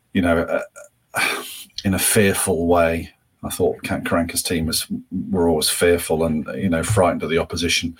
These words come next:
in front of no supporters in empty stadiums. You, you, and then you, you,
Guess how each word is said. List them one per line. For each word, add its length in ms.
in 120
front 300
of 300
no 420
supporters 640
in 220
empty 320
stadiums. 800
You, 320
you, 220
and 160
then 160
you, 380
you, 180